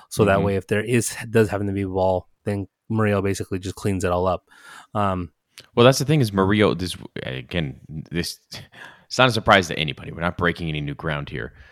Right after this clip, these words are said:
Speaker 2: but Murillo is an excellent sweeper. Like, he is, that's his best quality.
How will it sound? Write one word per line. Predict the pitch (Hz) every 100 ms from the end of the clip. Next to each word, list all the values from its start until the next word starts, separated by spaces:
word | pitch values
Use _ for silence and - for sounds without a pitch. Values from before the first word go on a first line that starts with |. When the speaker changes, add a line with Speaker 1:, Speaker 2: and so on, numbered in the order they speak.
| _ _ _
Speaker 2:
but | 90
Murillo | 87 82 95 95
is | 85 87
an | 82 -
excellent | 53 87 - 80 69
sweeper. | - 78 71 52 50 - _ _ _ -
Like, | 82
he | 76 107 104
is, | 90 - - _ _ _ _ _ _
that's | - 92
his | 104
best | 92 98 -
quality. | - 87 82 - -